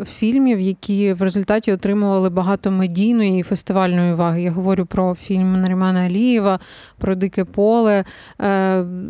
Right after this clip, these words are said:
і ви вже анонсували багато прикольних проєктів, про які я ще згадаю. Але ось, е,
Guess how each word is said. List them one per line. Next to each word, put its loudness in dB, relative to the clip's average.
і -2
ви 0
вже 2
анонсували 0
багато 0
прикольних 0
проєктів, -2
про -2
які -4
я 2
ще -2
згадаю. 2
Але 2
ось, 0
е, 0